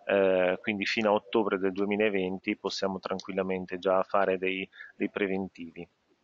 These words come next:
Qui, eh, ho selezionato la destinazione Thailandia, come vedete, eh, rimangono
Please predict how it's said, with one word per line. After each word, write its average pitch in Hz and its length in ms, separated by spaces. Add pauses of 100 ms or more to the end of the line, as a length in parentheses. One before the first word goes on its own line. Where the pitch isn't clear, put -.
(580)
Qui, 127 280 (100)
eh, 104 320
ho 101 180
selezionato 104 640
la 95 80
destinazione 98 600
Thailandia, 120 640
come 95 220
vedete, 113 540 (320)
eh, 98 360
rimangono 107 760